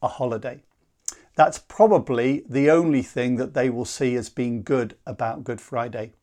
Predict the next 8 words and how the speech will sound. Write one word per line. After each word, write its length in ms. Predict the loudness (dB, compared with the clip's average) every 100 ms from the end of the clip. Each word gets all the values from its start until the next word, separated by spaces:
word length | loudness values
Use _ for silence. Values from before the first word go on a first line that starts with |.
| _ _ _ -20 -20 -20 _ 2
I 100 | 4
wonder 340 | 6 4 4
how 200 | 4 4
you 200 | 4 2
would 120 | 2
answer 340 | 4 4 2 -6
the 80 | -6
question, 640 | 2 2 2 0 2 0